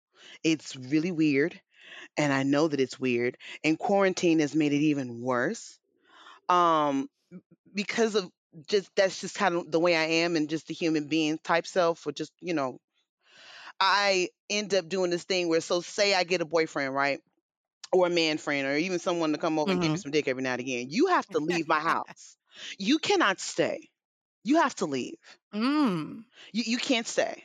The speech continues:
Speaker 1: I understand that you call yourself my boyfriend. That's great, but you have to leave. And the reason why is because I don't want you to get attached, but more importantly, I don't want myself to get attached.
Speaker 2: What, what, what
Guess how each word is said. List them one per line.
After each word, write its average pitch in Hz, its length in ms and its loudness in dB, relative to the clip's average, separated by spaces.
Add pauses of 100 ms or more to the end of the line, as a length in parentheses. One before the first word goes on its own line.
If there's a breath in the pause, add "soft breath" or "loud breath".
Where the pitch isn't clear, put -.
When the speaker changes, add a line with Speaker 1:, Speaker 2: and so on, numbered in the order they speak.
Speaker 1:
I 214 140 4
understand 233 400 -2
that 185 120 2
you 180 100 -10
call 196 160 2
yourself 190 320 -2
my 196 100 0
boyfriend. 175 340 0
That's 185 120 0
great, 156 200 2
but 156 160 -10
you 208 60 0
have 160 140 2
to 151 80 -4
leave. 120 220 -6 (500 loud breath)
And 185 120 -2
the 202 40 -2
reason 302 320 0
why 185 200 4
is 196 100 -2
because 170 460 0
I 190 160 0
don't 254 260 0
want 190 260 -2
you 196 80 -8
to 190 80 -6
get 165 160 -2
attached, 196 440 -2
but 170 100 0
more 196 220 2
importantly, 233 560 0
I 247 160 2
don't 180 160 0
want 151 160 -2
myself 147 540 -2
to 127 100 -10
get 120 100 -2
attached. - 560 -8 (400 soft breath)
Speaker 2:
What, 247 300 0
what, 233 580 0
what 240 340 0